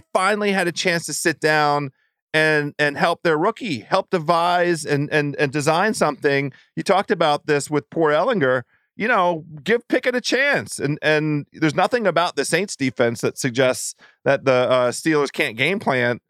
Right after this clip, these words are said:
against the, the Steelers. It's not like, I mean, against the Saints, it's not like a particularly tough personnel matchup with the Saints. So I l-, absolutely love the Steelers getting the one and a half, but really getting the seven and a half. You have any, any views on, on this,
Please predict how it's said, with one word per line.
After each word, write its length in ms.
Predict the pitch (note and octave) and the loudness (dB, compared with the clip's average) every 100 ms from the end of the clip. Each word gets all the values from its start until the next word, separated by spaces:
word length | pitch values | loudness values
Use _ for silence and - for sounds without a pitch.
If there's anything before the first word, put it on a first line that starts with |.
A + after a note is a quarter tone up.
| _ - | _ -4
against 380 | A#2+ D3+ E3+ - | 0 0 0 0
the, 220 | C#3 G#2+ | 0 2
the 80 | B2 | -2
Steelers. 380 | - D#3+ G3 C3 | 0 2 2 0
It's 100 | C3 | 0
not 220 | D3 D3 | 0 2
like, 180 | D3 C#3 | 0 0
I 60 | |
mean, 140 | C3 C3+ | 0 0
against 240 | D3 C#3+ | 0 -4
the 60 | A#2 | -2
Saints, 260 | D#3+ E3 | -2 0
it's 60 | - | -2
not 100 | C#3+ | -2
like 100 | D3+ | -2
a 40 | A#2 | -4
particularly 640 | - E3+ - C#3+ B2 A2+ | -8 -8 -4 -2 0 0
tough 420 | - C#3+ - - _ - - | 0 0 0 -4 _ -20 -2
personnel 440 | F3+ - C3 F3 | 0 2 2 2
matchup 420 | C#3+ A2+ G#2+ A#2 G2 | 2 0 0 -2 0
with 120 | - | -4
the 60 | A#2 | -4
Saints. 360 | - B2+ D#2+ - | -2 -2 -2 2
So 220 | B2 - | 2 2
I 100 | C#3+ | 2
l-, 180 | D3+ C#3+ D3+ | 0 -2 -2
absolutely 580 | D#3+ - E3+ E3 D3 | -2 0 0 0 0
love 360 | C3+ C#3+ C#3+ B2+ | 2 2 2 0
the 60 | B2+ | -4
Steelers 640 | - C3 B2 A#2+ A#2 - - - - _ | -2 0 2 2 0 -4 -14 -20 -20 _
getting 400 | E3 E3+ E3 D#3+ D3+ | 2 2 2 0 0
the 140 | D#3 | 0
one 200 | E3+ F#3+ | 2 0
and 120 | E3+ | 0
a 20 | |
half, 300 | D#3 D#3 D3+ | 0 0 0
but 100 | D#3+ - | -2 -2
really 440 | C3 C#3 C#3 C3 | 2 2 4 2
getting 300 | G#2+ G#2+ G#2 | 0 0 -2
the 80 | G2 | -4
seven 340 | - G#2 G2 F#2+ | -2 0 0 -4
and 120 | F2+ | -4
a 60 | |
half. 360 | F#2 F2+ - - | -2 -2 -2 -2
You 120 | A#2+ | 2
have 180 | C#3+ C#3+ | 4 4
any, 240 | C3+ C3+ | 2 2
any 200 | B2 B2+ | 2 0
views 360 | A#2 B2+ B2+ B2+ | 2 2 2 2
on, 240 | B2+ A#2+ - | 2 0 0
on 160 | A#2+ | 0
this, 280 | A#2+ A#2 - | 0 -2 -4